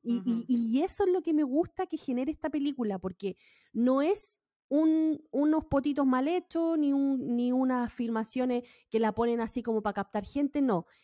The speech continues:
Speaker 1: Es como que está dentro del contexto de lo chistoso, de lo gracioso, y la parte cuando va al baño, weón, y supuestamente va a hacer pipí,
Speaker 2: <laughs>
Speaker 1: es
Speaker 2: Sí,
Speaker 1: que de
Speaker 2: me ha
Speaker 1: verdad me cagué
Speaker 2: sentado,
Speaker 1: de la
Speaker 2: me da
Speaker 1: risa.
Speaker 2: risa.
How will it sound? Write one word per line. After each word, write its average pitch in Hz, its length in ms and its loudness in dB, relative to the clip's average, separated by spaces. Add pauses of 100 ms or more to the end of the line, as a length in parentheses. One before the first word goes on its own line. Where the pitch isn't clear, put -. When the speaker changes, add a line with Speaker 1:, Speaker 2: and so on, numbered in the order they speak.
(180)
Speaker 1:
Es 277 160 0
como 294 260 0
que 285 60 -4
está 294 220 -4
dentro 311 300 -2
del 330 140 -2
contexto 320 540 -4
de 311 80 0
lo 277 120 2
chistoso, 294 580 -4
de 294 120 -2
lo 254 120 -2
gracioso, 240 560 -4 (240)
y 196 80 -4
la 190 140 -2
parte 208 280 -2
cuando 196 360 0
va 185 140 2
al 190 180 2
baño, 202 540 2
weón, 202 260 2
y 214 80 0
supuestamente 202 720 -4
va 208 60 0
a - 20 -4
hacer 190 200 -4
pipí, 196 380 -6
Speaker 2:
<laughs> 214 160 0
Speaker 1:
es 240 60 2
Speaker 2:
Sí, 285 220 -2
Speaker 1:
que - 80 -6
de 220 200 2
Speaker 2:
me 247 160 2
ha 311 60 4
Speaker 1:
verdad 214 80 2
me 349 100 0
cagué 214 140 0
Speaker 2:
sentado, 330 380 4
Speaker 1:
de 262 40 2
la 254 100 2
Speaker 2:
me - 60 0
da 240 160 4
Speaker 1:
risa. 214 260 -4
Speaker 2:
risa. 220 240 -8